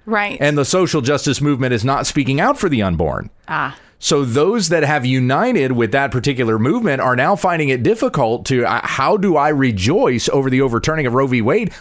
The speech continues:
Speaker 2: which I didn't even see happening
Speaker 1: Mm-hmm.
Speaker 2: when I started aligning myself with all of this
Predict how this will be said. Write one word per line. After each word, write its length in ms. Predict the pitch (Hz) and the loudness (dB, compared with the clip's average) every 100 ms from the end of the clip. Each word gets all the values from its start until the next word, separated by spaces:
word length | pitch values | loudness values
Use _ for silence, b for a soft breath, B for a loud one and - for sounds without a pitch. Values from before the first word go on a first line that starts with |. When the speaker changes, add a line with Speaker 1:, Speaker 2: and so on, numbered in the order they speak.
| - | -4
Speaker 2:
which 200 | 135 165 | 0 2
I 140 | 208 | 2
didn't 220 | 240 175 | 2 2
even 240 | 165 147 131 | 0 0 -2
see 260 | - 143 | 0 0
happening 800 | - 160 247 - 220 101 82 208 | 0 -2 -2 -2 -2 0 0 0
Speaker 1:
Mm-hmm. 920 | 214 208 208 214 208 196 196 226 285 311 _ _ _ _ | 0 0 0 0 0 0 0 2 0 -2 _ _ _ _
Speaker 2:
when 160 | 117 127 | -2 0
I 160 | 135 143 | 2 0
started 360 | - 151 139 | 0 2 2
aligning 460 | 127 127 135 170 143 | 2 2 2 2 0
myself 420 | 123 120 135 120 | 0 0 0 0
with 140 | 127 | 0
all 200 | 117 117 | 0 0
of 100 | 120 | 0
this 260 | 110 120 - | 0 0 0